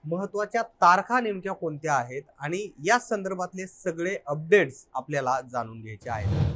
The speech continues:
तर आता निवडणूक आयोगानं एकोणतीस महानगरपालिकांसाठी निवडणुकांची घोषणा केली आहे आणि यामध्ये आता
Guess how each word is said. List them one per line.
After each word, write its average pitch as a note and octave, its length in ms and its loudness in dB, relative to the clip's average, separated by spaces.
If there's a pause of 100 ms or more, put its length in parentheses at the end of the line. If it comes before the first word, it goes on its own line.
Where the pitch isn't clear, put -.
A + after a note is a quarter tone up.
तर B3 120 8
आता A#3+ 340 6
निवडणूक A3 480 0
आयोगानं G3 500 0 (220)
एकोणतीस G#3 880 -4
महानगरपालिकांसाठी D#3 1400 -2
निवडणुकांची C3+ 640 -6
घोषणा B2 340 -10
केली D#3 280 -2
आहे A#2+ 240 0
आणि C#3 380 -6
यामध्ये E3 400 8
आता C#3 380 -2